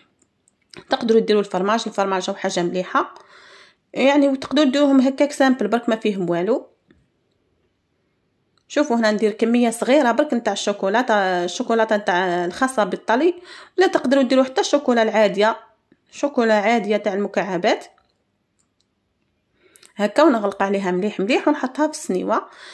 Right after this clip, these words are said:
دوكا السنيوه هذه ال-، القطر تاعها راهو ثلاثين سنتيمتر، حوالي ثلاثين سنتي-، سنتيمتر، يعني، من ثلاثين لواحد وثلاثين سنتيمتر. شوفوا كيفاه تبعدوا بيناتهم في المسافه، باش من بعد كيما يطلعوا يتراصوا ويجيو قد قد، ماشي كيما يطلعوا يجيو هكا،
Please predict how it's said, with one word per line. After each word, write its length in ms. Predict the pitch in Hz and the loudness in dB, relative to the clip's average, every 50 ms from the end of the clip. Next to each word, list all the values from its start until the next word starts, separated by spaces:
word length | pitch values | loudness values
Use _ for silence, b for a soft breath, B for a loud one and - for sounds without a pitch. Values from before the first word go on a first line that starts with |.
| B B B B | B B B B
دوكا 240 | - 277 302 - 339 | 0 0 2 4 2
السنيوه 300 | 311 - 285 269 262 262 | 2 4 2 2 2 4
هذه 400 | 254 254 240 240 240 233 226 220 | 2 2 0 0 0 2 2 2
ال-، 140 | 220 214 208 | 2 2 2
القطر 440 | 202 202 196 - - 269 269 233 220 | 0 0 -2 0 -2 0 0 0 -2
تاعها 340 | - 247 247 - 214 214 | -2 -2 -2 0 0 0
راهو 140 | 214 214 208 | 0 0 -2
ثلاثين 360 | 214 - 208 208 208 285 302 | 0 0 0 2 2 0 0
سنتيمتر، 580 | 302 - 214 202 196 - 170 175 180 - - 254 | 0 0 -2 -2 -2 -2 -2 -2 -2 0 -2 -4
حوالي 420 | 247 - - 226 226 285 294 262 | -2 0 0 4 4 4 4 4
ثلاثين 320 | 240 - 220 220 - 247 247 | 2 0 -2 0 0 0 0
سنتي-، 540 | 247 220 214 - 185 180 - - _ - 185 | 0 -2 -4 -2 -4 -6 -6 -8 _ -12 -6
سنتيمتر، 500 | - - 220 208 208 202 196 190 190 185 | -2 0 0 0 0 -4 -6 -4 -4 -6
يعني، 200 | 190 - 214 214 | -4 -4 -4 -2
من 140 | 220 220 | -2 -4
ثلاثين 340 | 214 - 233 233 233 302 302 | -2 0 0 0 2 2 2
لواحد 240 | 277 247 247 - 214 | 2 2 0 0 0
وثلاثين 360 | 247 247 240 226 226 311 302 | 0 2 0 -2 0 0 -2
سنتيمتر. 640 | 302 - 202 196 190 - 170 175 180 - - 320 403 B B B B B B B B | 0 0 -4 -4 -4 -4 -4 -4 -4 -2 -4 -4 -4 B B B B B B B B
شوفوا 200 | - - 285 330 | -6 0 0 0
كيفاه 200 | - - - 285 | 0 4 2 2
تبعدوا 420 | 269 277 208 220 247 226 220 226 220 | 2 2 2 2 2 4 4 2 0
بيناتهم 400 | 208 214 220 220 208 - 202 185 | 2 0 0 0 0 -2 -6 -2
في 60 | - | 0
المسافه، 540 | 254 254 240 220 - - 196 202 - 269 285 | 2 2 2 0 0 0 -2 2 2 2 2
باش 220 | 262 262 - - | 2 0 -2 0
من 60 | 262 | 2
بعد 180 | 240 247 240 240 | 2 2 0 0
كيما 200 | - - 240 233 | -2 0 0 2
يطلعوا 380 | 226 233 233 - 247 233 277 339 | 2 0 0 -2 0 2 2 2
يتراصوا 500 | - - 247 233 233 226 - - 339 330 | 2 2 0 0 0 0 2 2 2 4
ويجيو 280 | 285 269 240 254 247 | 4 2 2 0 0
قد 200 | 247 277 254 208 | 0 -2 0 0
قد، 180 | 202 190 - - B B B B B B B | -2 -2 -4 -16 B B B B B B B
ماشي 200 | 247 - 311 302 | -2 0 0 2
كيما 180 | 311 311 294 | 4 4 4
يطلعوا 340 | 285 269 269 240 214 214 240 | 4 4 2 0 0 2 2
يجيو 180 | 226 - 233 220 | 2 2 0 0
هكا، 360 | 220 233 233 - 226 220 | 0 -4 -2 0 0 0